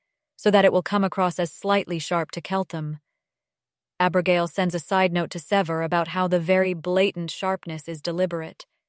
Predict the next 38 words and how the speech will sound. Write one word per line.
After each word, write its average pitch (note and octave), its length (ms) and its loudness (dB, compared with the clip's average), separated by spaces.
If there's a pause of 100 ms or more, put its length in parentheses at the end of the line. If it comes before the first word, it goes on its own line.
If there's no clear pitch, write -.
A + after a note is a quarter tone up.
(320)
and E3+ 120 -4
why E3 200 -2
it's D3+ 180 -12
there. D#3+ 420 -8 (880)
Sevar G3 380 4
may F#3 160 2
need F#3 240 0
to F#3+ 100 -4
note F#3 240 0
for F3+ 140 -4
her F3+ 180 0
own F#3 200 0
future F3+ 500 -6
that D#3+ 180 -8
Keltham F#3 520 -2
may E3+ 160 -4
need E3+ 240 -4
very F3+ 400 2
loud E3+ 260 -4
signals E3 540 -8
for F3 120 -8
them E3 200 -4
to E3 100 -10
be E3 120 -6
perceptible E3 640 -6
to F3 120 -10
him E3 200 -6
at D#3 80 -8
all. D#3 420 -6 (540)
That's F#3 180 -4
going F#3 240 0
to E3+ 80 -6
take E3+ 220 -4
some E3 160 -8
practice E3+ 440 -6
to - 80 -10
calibrate D#3+ 600 -6
right. D#3 420 -10